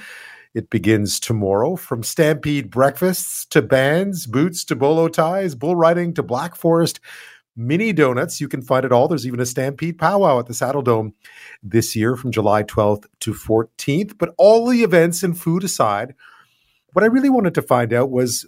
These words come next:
what's the mood like? What's it mean to the city, uh, to have the Stampede back, really, as it was? So who better to help us out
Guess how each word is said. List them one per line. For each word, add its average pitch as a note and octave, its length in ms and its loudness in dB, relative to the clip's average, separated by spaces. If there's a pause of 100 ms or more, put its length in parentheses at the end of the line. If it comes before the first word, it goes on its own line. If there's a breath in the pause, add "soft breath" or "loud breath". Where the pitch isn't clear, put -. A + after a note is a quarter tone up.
what's A#3+ 200 -8
the C4 100 -2
mood A#3 320 2
like? G#2 300 0
What's F3 180 0
it F3+ 80 -6
mean E3+ 340 4
to D#3+ 100 -2
the A2+ 100 0
city, - 460 -2 (500 loud breath)
uh, G#2+ 220 0
to A2 100 -12
have A2 480 -2 (160)
the A#2 140 -6
Stampede A2+ 760 0
back, G2+ 400 -2
really, G#2+ 400 2 (1120)
as B2+ 160 2
it A#2+ 80 -6
was? F#2+ 500 -12 (1600 soft breath)
So - 160 -2
who G#3 160 2
better A#3+ 180 6
to G#3 100 4
help D#3+ 200 0
us C3 160 -4
out - 260 -10